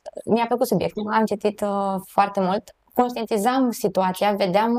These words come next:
uh, prin ce trece mama mea, vedeam suferința, durerea și tot, uh, tot ce se întâmplă, dar, uh,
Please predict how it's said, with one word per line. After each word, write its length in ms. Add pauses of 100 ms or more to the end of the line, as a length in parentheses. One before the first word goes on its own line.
(140)
uh, 140
prin 160
ce 100
trece 300
mama 220
mea, 280 (120)
vedeam 460
suferința, 560
durerea 520
și 180
tot, 320
uh, 540 (440)
tot 140
ce 100
se 100
întâmplă, 440 (640)
dar, 440
uh, 220